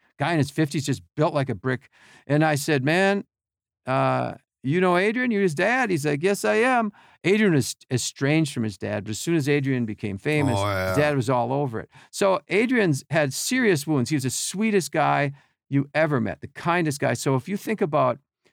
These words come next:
Speaker 1: the abuse he had, raised with discipline, and then, then taking, like, like,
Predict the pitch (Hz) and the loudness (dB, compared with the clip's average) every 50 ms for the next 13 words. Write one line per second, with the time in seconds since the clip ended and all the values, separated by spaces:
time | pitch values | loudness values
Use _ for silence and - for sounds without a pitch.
0 | _ _ _ _ - 143 147 135 135 143 202 214 - - - 185 156 139 151 151 | _ _ _ _ 0 0 0 2 2 2 2 2 0 0 0 0 2 2 2 2
1 | 139 127 120 110 104 104 107 - _ _ _ _ _ _ _ _ _ 120 131 170 | 2 2 2 0 0 -2 -4 -8 _ _ _ _ _ _ _ _ _ 0 2 2
2 | 190 196 160 - 156 160 151 120 101 92 160 165 - 151 139 - 143 131 120 120 | 2 2 0 0 -2 -2 -2 -2 -2 -2 -2 -2 -2 -4 -6 -4 -2 -2 -2 -2
3 | - - 127 139 147 151 151 143 139 143 - _ - 120 139 139 139 135 127 117 | -4 -2 -2 0 0 2 0 0 -2 -4 -6 _ -6 -2 0 0 2 2 0 0
4 | - - - 151 147 143 143 131 131 135 127 117 - _ - 139 139 | -2 -2 -2 -2 0 0 0 0 0 0 -2 -4 -6 _ -2 -2 -2